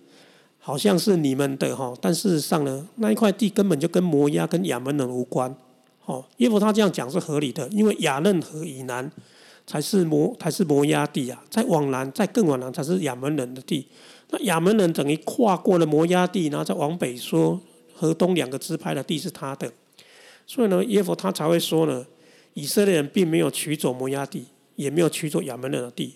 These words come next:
他是在提醒亚门人，你这样讲太夸张了哈，你竟然是跳过了一个摩押地，然后再往北说以色列的地是你的。好，于是呢，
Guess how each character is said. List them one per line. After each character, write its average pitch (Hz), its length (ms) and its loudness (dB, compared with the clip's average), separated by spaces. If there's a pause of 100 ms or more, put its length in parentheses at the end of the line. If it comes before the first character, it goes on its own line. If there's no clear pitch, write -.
(160)
他 196 160 -4
是 185 140 -4
在 165 220 0
提 - 260 -8
醒 151 200 -4
亚 120 120 -6
门 143 220 -4
人， 123 180 -2 (540)
你 135 100 -8
这 190 140 0
样 175 100 2
讲 135 240 -8
太 170 220 0
夸 143 260 2
张 135 240 -4
了 123 140 -10
哈， 123 200 -10 (200)
你 143 100 -10
竟 202 220 0
然 143 180 2
是 - 100 -2
跳 180 300 2
过 175 220 4
了 156 40 4
一 165 60 2
个 160 100 2
摩 139 220 0
押 156 180 0
地， 147 180 -2
然 139 100 -6
后 160 60 -10
再 - 100 -6
往 143 240 -2
北 123 180 -4
说 147 260 0
以 139 80 -8
色 156 200 -2
列 151 100 0
的 123 140 -6
地 156 180 -8
是 - 160 -4
你 123 240 -4
的。 127 140 -10 (960)
好， 117 260 -6 (840)
于 175 100 2
是 226 160 4
呢， 190 260 4